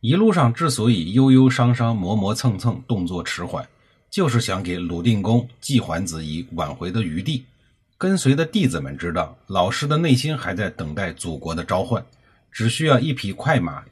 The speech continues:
一句“有请大司寇回朝主政”，老师必然立刻转身回家。那鲁定公会不会派人来追呢？夕阳已落，残月未起。就在这个时候，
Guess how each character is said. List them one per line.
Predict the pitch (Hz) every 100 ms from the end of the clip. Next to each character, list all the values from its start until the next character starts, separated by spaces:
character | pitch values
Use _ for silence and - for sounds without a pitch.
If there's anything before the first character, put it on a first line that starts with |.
| -
一 | 117
句 | 135 160 104
“有 | 127
请 | 151 78 73
大 | - 131
司 | 120 131
寇 | 131 123
回 | - - 127
朝 | 120 127
主 | 127 82
政”， | 80 127 - -
老 | 82 82
师 | - 117
必 | -
然 | 135 92 104
立 | 175 127
刻 | - 147
转 | - 87
身 | - 87
回 | 87 78
家。 | 85 - - _ _ _ _ _ _
那 | - 123 110 98
鲁 | 95 92 92
定 | 143
公 | 127 147 147
会 | 127 208
不 | 139 95
会 | 101
派 | 80 117
人 | 95 90
来 | 87 80
追 | - 107 104
呢？ | 110 73 71 _ _ _ _
夕 | - - 107
阳 | 107 87 98
已 | 95
落， | 82 101 -
残 | - - 82
月 | 90 85
未 | 80 80
起。 | - - 64 - _ _ _ _
就 | - 123
在 | 131
这 | 127 156
个 | 123
时 | - -
候， | 82